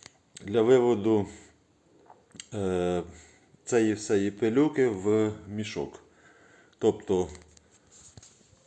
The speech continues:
цей мотор має крильчатку, от мотор має крильчатку, яка засмокчує всю пилюку в цей мішок. Ці, ці дроти,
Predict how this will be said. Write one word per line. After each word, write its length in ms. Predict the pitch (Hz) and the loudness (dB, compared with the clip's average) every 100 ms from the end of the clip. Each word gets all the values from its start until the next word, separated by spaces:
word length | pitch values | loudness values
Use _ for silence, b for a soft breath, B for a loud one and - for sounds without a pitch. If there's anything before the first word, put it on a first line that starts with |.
| - | -16
цей 220 | - 123 120 | -6 -4 -2
мотор 420 | 117 - 143 135 | -4 0 0 0
має 460 | 120 117 113 113 104 - | -2 -2 0 -2 -4 -8
крильчатку, 720 | - 110 110 156 170 - 151 107 - - _ _ _ | -8 -8 -2 0 0 -2 -12 -12 -20 -20 _ _ _
от 120 | - 80 92 | -20 -18 -14
мотор 340 | 92 - 98 92 - - - - - - B B - | -14 -10 -10 -8 -12 -12 -8 -8 -8 -12 B B -12
має 280 | 110 123 113 | -6 -4 -4
крильчатку, 680 | 113 123 123 165 160 - 131 | -4 -6 -4 0 0 0 -4
яка 360 | 120 113 135 | -4 -4 -4
засмокчує 800 | 123 123 131 123 - 117 110 113 107 b b b _ | -4 -6 -6 -8 -6 -4 -2 -2 -4 b b b _
всю 220 | - 120 | -12 -8
пилюку 460 | 107 113 139 147 113 | -4 -2 -2 -4 -8
в 160 | 101 | -8
цей 160 | 120 110 | -6 -4
мішок. 380 | 110 107 87 - - - - _ _ b b b b b b b b b b b b b _ _ B 101 101 98 87 78 B B | -4 -4 -4 -4 -4 -10 -20 _ _ b b b b b b b b b b b b b _ _ B -12 -12 -12 -16 -18 B B
Ці, 260 | - - 151 | -14 -8 -8
ці 420 | - - 156 156 | -6 -2 2 2
дроти, 680 | 131 135 - - 160 156 147 | 4 2 2 2 4 6 4